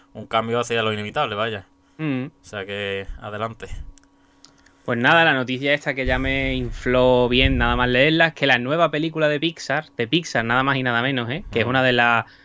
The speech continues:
Speaker 2: sucursales más importantes de Disney, creo yo, porque atrae a todo tipo de público, se va a estrenar directamente en Disney Plus sin coste adicional y encima el veinticinco de diciembre, que justamente es un día que mucha gente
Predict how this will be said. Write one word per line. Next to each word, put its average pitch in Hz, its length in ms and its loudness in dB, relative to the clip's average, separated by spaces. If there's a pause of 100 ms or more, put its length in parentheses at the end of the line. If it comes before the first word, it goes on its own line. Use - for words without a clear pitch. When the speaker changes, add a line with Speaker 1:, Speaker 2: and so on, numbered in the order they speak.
(200)
Speaker 2:
sucursales 135 500 0
más 131 140 2
importantes 123 540 -2
de 120 80 0
Disney, 127 360 -2
creo 117 240 2
yo, 127 220 0 (240)
porque - 240 0
atrae 117 340 4
a 113 80 0
todo 117 180 -2
tipo 120 200 -2
de 117 80 0
público, 151 480 0 (840)
se - 180 4
va 147 80 8
a 170 40 6
estrenar 185 440 2
directamente 180 720 -2
en 127 120 -2
Disney 170 340 0
Plus 214 460 -2
sin 147 340 0
coste 180 320 2
adicional 170 640 4
y 143 160 4
encima 143 420 0
el 185 100 4
veinticinco 131 600 0
de 123 80 4
diciembre, 127 640 0 (800)
que 139 200 6
justamente 165 600 2
es 156 60 2
un 160 200 -2
día 196 300 2
que 131 180 -2
mucha 127 320 0
gente 156 580 0